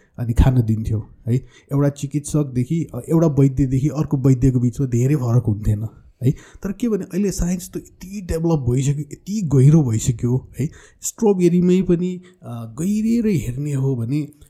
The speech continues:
यो जातलाई गर्नुपर्ने म्यानेजमेन्ट र अर्को जातलाई गर्नुपर्ने म्यानेजमेन्ट नै फरक छ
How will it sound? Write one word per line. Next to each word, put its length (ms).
यो 320
जातलाई 600
गर्नुपर्ने 560
म्यानेजमेन्ट 720
र 60
अर्को 520
जातलाई 380
गर्नुपर्ने 500
म्यानेजमेन्ट 600
नै 100
फरक 360
छ 80